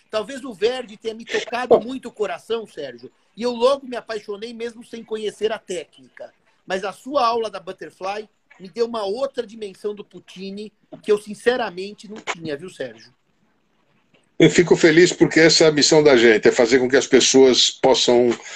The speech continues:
Speaker 2: é, a ópera é que nem uma cebola, meu caro professor. A gente vai tirando uma casca, tem outra sempre. Ou, se quiser um exemplo mais bonitinho, uma matriótica daquelas bonequinhas russas.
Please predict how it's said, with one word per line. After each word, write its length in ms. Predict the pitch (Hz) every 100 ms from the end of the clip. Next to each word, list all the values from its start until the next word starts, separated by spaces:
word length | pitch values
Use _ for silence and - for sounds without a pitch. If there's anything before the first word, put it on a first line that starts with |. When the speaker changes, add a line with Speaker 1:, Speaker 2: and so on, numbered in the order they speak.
| - -
Speaker 2:
é, 240 | 165 156
a 80 | 156 185
ópera 260 | 214 220
é 20 |
que 120 | 196 196
nem 100 | 208
uma 120 | 196
cebola, 500 | - 175 156 135 120
meu 160 | 120 113
caro 240 | 131 117
professor. 480 | 113 - 113 117 110
A 40 |
gente 180 | 120 135
vai 120 | 151
tirando 280 | 151 160 156
uma 120 | 143
casca, 340 | - 180 - 175
tem 140 | 156
outra 340 | 147 131 113 107
sempre. 360 | 117 95 - _ _
Ou, 200 | 170 202
se 160 | -
quiser 240 | 165 151 175
um 40 |
exemplo 300 | 156 165 147
mais 140 | 160 147
bonitinho, 400 | 156 147 185 185
uma 100 | 160
matriótica 580 | 156 139 143 123 - 113
daquelas 320 | 107 127 117
bonequinhas 560 | 120 117 - 127 120 -
russas. 420 | 90 - -